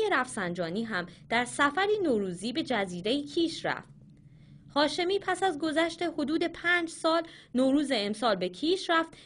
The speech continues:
که البته روز گذشته سخنرانی او توسط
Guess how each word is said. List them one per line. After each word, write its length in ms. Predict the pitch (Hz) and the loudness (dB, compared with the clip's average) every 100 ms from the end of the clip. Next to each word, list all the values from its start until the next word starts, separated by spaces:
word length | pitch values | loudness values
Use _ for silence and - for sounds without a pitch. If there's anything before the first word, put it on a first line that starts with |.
| _ | _
که 80 | 311 | 4
البته 440 | 269 277 285 302 370 | 4 4 0 0 2
روز 280 | 381 403 403 311 | 2 2 0 2
گذشته 580 | 214 180 202 - 214 214 - - | 2 2 -2 -4 -4 -4 -16 -2
سخنرانی 760 | 302 285 294 277 285 302 359 | 2 2 2 2 0 0 0
او 140 | 302 | 0
توسط 540 | 240 220 208 214 370 | 0 0 -2 -2 -4